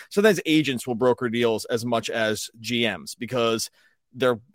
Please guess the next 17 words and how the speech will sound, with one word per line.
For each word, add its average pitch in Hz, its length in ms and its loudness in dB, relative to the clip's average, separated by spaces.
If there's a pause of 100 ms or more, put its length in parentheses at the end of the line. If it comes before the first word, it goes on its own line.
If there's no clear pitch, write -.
(140)
operating 131 520 0
on 117 100 -2
behalf 120 280 0
of - 40 -20
their 110 120 -4
clients 147 460 -2
and 127 140 -6
they 123 60 -2
can 113 160 -8
sort 147 200 -2
of 123 60 -2
speak - 400 -4
a 151 40 0
little 131 260 2
more 131 220 -2
freely 120 720 -2 (320)
than, 117 460 0